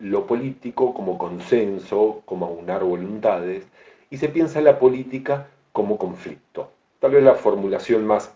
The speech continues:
acabada, más definida en este sentido, sea la, la que aporta Carl Schmitt, que piensa lo político como la definición de un enemigo,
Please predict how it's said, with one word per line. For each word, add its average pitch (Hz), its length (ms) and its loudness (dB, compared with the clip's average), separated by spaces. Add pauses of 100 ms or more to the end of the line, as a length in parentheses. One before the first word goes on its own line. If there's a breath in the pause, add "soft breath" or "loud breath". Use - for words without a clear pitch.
acabada, 101 960 4 (680)
más 92 720 -8 (360 soft breath)
definida 101 640 -4
en 101 80 -6
este 95 160 -10
sentido, 123 760 0
sea 110 260 4
la, 110 300 2 (100)
la - 180 -2
que 90 80 -4
aporta 98 480 -2
Carl 80 180 -10
Schmitt, 120 460 -6 (520 soft breath)
que 107 100 -6
piensa 120 420 0
lo 123 220 0
político 131 600 0
como 107 220 0
la 101 140 2
definición 98 760 -4
de 110 60 -6
un 107 120 -2
enemigo, 76 600 -8